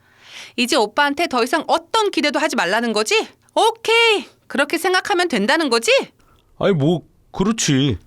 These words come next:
Speaker 1: 완전 하우스메이트네. 난 매일매일 하우스메이트랑 사는 거네.
Speaker 2: 메이트라니, 그 말은 좀 과하다.
Speaker 1: 내가 틀린 말 했어?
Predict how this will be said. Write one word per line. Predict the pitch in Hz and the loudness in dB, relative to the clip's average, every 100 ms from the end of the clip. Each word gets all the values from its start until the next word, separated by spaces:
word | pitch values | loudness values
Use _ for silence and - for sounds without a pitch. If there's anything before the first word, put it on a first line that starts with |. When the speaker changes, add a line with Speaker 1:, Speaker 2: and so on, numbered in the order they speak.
| _ _ _ _ | _ _ _ _
Speaker 1:
완전 | 262 294 302 330 370 381 | 0 2 2 2 2 2
하우스메이트네. | 349 466 466 480 466 392 370 440 392 233 233 269 - _ _ _ 240 | 2 0 2 0 2 2 0 0 2 2 0 -2 -8 _ _ _ -2
난 | 294 381 | 0 2
매일매일 | 277 285 359 381 359 359 381 | 2 2 2 2 2 2 2
하우스메이트랑 | 480 480 453 415 381 370 381 392 | 2 2 0 0 0 0 -2 0
사는 | 440 440 | 0 0
거네. | 440 440 392 330 359 381 - - _ - | 0 0 0 2 0 -2 -4 -18 _ -8
Speaker 2:
메이트라니, | 143 147 147 - 226 220 220 226 226 160 - | -4 -2 -2 -2 0 2 4 4 2 0 -2
그 | - | 0
말은 | 214 269 226 | 2 2 2
좀 | 226 | -2
과하다. | - 131 160 156 131 92 73 71 _ _ _ | 0 0 2 2 0 0 -4 -10 _ _ _
Speaker 1:
내가 | 180 185 | -6 -4
틀린 | 175 381 453 523 | -2 2 2 2
말 | 494 370 | 2 2
했어? | - 277 | 0 2